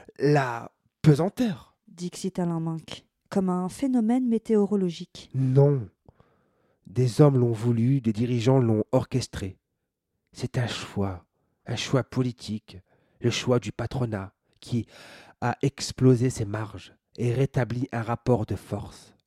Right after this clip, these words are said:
Speaker 1: La métallurgie a suivi, l'ameublement, les jouets,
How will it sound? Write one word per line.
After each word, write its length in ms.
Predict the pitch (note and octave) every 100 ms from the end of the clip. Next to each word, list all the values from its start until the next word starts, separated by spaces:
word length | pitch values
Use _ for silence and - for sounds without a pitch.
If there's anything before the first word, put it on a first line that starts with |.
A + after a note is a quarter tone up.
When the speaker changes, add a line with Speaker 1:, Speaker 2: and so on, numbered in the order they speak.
| _ _ _ _ _
Speaker 1:
La 340 | F2 A2+ A2+ G#2+
métallurgie 680 | A2 - A2+ A#2 A#2+ A#2
a 80 | A#2
suivi, 460 | - - C#3 D3+ E3
l'ameublement, 840 | G2+ G2 G#2+ B2 C#3+ D3+ E3 E3
les 220 | - G2+ G2+
jouets, 480 | F#2 D3+ E3+ E3